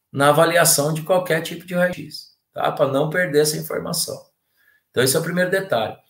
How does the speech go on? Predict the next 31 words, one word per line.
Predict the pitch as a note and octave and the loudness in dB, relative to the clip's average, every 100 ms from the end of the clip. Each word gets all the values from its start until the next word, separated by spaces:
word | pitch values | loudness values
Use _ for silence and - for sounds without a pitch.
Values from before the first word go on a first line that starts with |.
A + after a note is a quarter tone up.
| _ _ _ | _ _ _
E | - | 0
o | |
segundo | E3 A3 A#3+ | 2 4 6
detalhe, | B3 - D#3+ C3+ A#2+ G#2+ - _ - | 6 6 6 6 2 -4 -14 _ -8
ele | C3+ | 0
já | F3 | 4
nos | F#3+ F#3+ | 4 6
deu | G3+ A3+ | 8 8
algumas | A3+ F3 G#3 C4+ C#4 | 6 2 2 2 2
possibilidades | A#3+ A3+ G3 F3 F3 E3+ | 2 0 0 0 2 2
de | D#3 | 0
diagnóstico, | D3 C3+ D3 A#3 C4 - | -2 0 2 2 0 -4
né? | D3 | -4
A | F3 | -2
gente | E3 D#3+ | -2 -4
falou | - C3 B2 D#3+ | 0 2 2 2
aqui | E3 - E3 G3+ | 0 -2 -8 -8
de | C#3+ B2+ | -6 -6
uma | A#2+ B2 | -4 -2
broncopatia | B2+ C#3 - A#2+ - - F3 G#3+ | 0 0 2 0 0 -6 0 0
crônica, | - B2+ D3+ G3 G#3+ - _ _ _ _ _ _ _ _ _ | 0 -2 0 -2 -4 -12 _ _ _ _ _ _ _ _ _
ou | - B2+ D3 E3 C#3+ - - - _ _ _ - - | 2 8 8 8 6 4 -4 -14 _ _ _ -4 2
a | B2 B2 | 6 8
hora | B2 C3+ C3+ | 8 8 4
que | C#3 | 0
vimos | C3+ C#3 C3 B2 | -4 -4 -6 -6
isso | B2 C3 C3 | -4 -4 -4
associando | A#2 - C3+ - A#2+ B2 D3+ E3 C3+ | -6 -4 -2 -4 -4 -2 -2 -2 -4
a | |
um | B2+ B2 | -4 -4
parasito, | B2+ A#2 A2+ A#2+ D3+ - B2+ B2+ | -2 -2 -4 -2 -4 -4 -12 -14